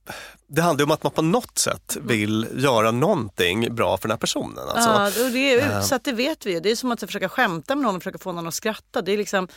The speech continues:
Speaker 1: Ja.
Speaker 2: mest effektiva mobbingsättet som finns, när någon kommer och skämtar med att bara oskratta.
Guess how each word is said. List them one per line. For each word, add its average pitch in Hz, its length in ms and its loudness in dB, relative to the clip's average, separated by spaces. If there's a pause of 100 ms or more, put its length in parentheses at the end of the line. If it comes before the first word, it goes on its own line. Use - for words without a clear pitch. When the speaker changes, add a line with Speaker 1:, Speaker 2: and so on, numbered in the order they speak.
(140)
Speaker 1:
Ja. 165 140 2 (300)
Speaker 2:
mest 233 440 4
effektiva 196 360 0
mobbingsättet 175 720 -2
som 180 160 -4
finns, 175 360 -4
när 175 100 -2
någon 165 140 -2
kommer 156 180 -6
och 147 80 -8
skämtar 151 320 -4
med 147 160 -4
att 147 100 -8
bara 143 160 0
oskratta. 196 800 -4